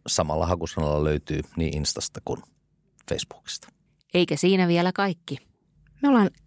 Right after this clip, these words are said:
Speaker 3: kirjoitettu ja julkaistu kaksi kirjaa meidän matkasta. Ensimmäinen kirja Matka kotina ja toinen kirja Maailman laidalla.
Speaker 1: Ja niissä vähän toisesta näkökulmasta meidän matkaa. Molemmissa kirjoissa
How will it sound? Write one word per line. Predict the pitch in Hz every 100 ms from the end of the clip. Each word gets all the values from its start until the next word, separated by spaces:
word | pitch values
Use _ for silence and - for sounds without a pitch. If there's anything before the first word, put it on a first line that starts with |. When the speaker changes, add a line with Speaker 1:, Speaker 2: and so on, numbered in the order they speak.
| _ - -
Speaker 3:
kirjoitettu | 269 240 175 170 -
ja | 165 160
julkaistu | 175 170 - - 131
kaksi | 175 170 -
kirjaa | 170 151 53
meidän | - - 143
matkasta. | 160 180 - 160 - 151 - _ _ - _ - -
Ensimmäinen | 175 156 143 135 139
kirja | - 151 147 135 - - -
Matka | 160 165 - 123
kotina | - 170 175 175 170 - - -
ja | - 143
toinen | 165 165 156
kirja | 165 160 156 - - - - -
Maailman | 160 143 156 170
laidalla. | 190 165 - - - - - - -
Speaker 1:
Ja | 76 78 85 82 - - -
niissä | 117 101 - 92 - _ _ -
vähän | 117 120
toisesta | 143 123 104 -
näkökulmasta | 98 101 - 87 82 - 87 -
meidän | - 87 76
matkaa. | 92 131 - - 95 90 85 _ _ _ _
Molemmissa | 110 101 90 -
kirjoissa | - 87 82 80 -